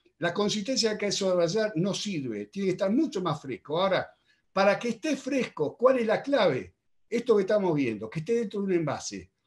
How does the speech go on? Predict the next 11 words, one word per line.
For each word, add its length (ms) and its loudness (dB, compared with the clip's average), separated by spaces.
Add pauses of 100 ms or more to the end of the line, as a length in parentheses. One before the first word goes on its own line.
(180)
¿Qué 120 2
envase? 400 2
Cualquiera, 440 2
ahora 140 6
vamos 280 4
a 120 4
ver 120 2
un 80 -2
montón 300 2
de 80 2
envases, 560 -2